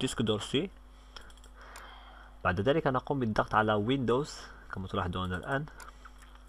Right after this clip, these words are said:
ثم ننزل إلى ملف اسمه فونتس أو خطوط. بعد ذلك أحبابي في الله نقوم بالدخول إليه، سنجد مجموعة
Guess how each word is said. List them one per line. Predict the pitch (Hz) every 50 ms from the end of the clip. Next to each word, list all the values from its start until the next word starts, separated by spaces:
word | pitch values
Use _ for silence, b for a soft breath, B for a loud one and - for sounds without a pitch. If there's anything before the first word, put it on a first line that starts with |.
| B B B B B B
ثم | - 160 151 156
ننزل | 156 156 147 143 151 147 -
إلى | 117 123 123 120 113 110 101 95 92 78 90
ملف | 107 117 135 165 - - -
اسمه | 147 - - 139 131 135
فونتس | 143 - - - 135 135 123 113 - - - - - - - - -
أو | 107
خطوط. | 98 - - - 113 - 131 113 87 - - - - B B B B B B B - - - - - - B B B B B B B B B B B -
بعد | 98 123 135 151 151 156
ذلك | 147 143 131 -
أحبابي | 127 98 95 110 110
في | - - 110
الله | 107 135 151
نقوم | 156 151 - - 151
بالدخول | 131 110 101 120 - - 113 90
إليه، | - 104 131 165 190 170 - - - -
سنجد | - - 139 143 151 143 156 156 156
مجموعة | 147 139 127 113 104 104 110 135 180 262 277 143 147 165 190 196 185